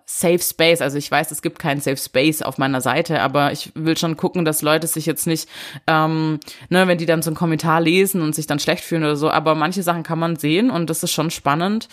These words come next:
ja, wie Menschen bei sexuellen Mythen generell sich schnell auch, ja, berührt fühlen einfach, würde ich es jetzt mal nennen, ja.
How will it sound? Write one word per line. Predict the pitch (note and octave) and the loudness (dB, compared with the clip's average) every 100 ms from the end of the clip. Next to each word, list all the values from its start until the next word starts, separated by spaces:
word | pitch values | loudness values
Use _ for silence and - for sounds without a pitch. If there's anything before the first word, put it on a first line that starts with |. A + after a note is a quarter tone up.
| - - - | -18 -20 -8
ja, | - C4 G#3+ A#3+ | 0 2 2 0
wie | A3+ G#3+ G#3+ | -2 0 0
Menschen | F3+ F#3+ - G#3 | -2 -2 0 2
bei | F#3 | 2
sexuellen | F3+ F3+ F3 E3 E3+ | 0 -2 0 0 0
Mythen | F3 - A3 C4 C4+ | -2 0 2 2 4
generell | A#2 C#3 C#3+ F3 F#3+ A3+ C4+ - - - | 2 0 0 0 0 -2 -4 -6 -20 -18
sich | - G#3 G3 - | -4 -2 -2 -4
schnell | - - E3+ F3+ | -4 2 2 2
auch, | - F3+ F3+ F3+ - - _ _ | 2 2 2 0 -6 -20 _ _
ja, | E3+ E3 | 0 2
berührt | F3 G3 A3 F3 | 2 4 4 4
fühlen | - C3+ B2 | -2 -2 -2
einfach, | C2+ - - C3 | -4 -4 -6 -6
würde | B2 | -8
ich | C3+ | -8
es | - | -4
jetzt | B2 G2+ C3 | -4 -4 -4
mal | B2+ | -2
nennen, | B2+ B2+ A#2+ B2+ | 0 0 0 -2
ja. | C#3+ | -4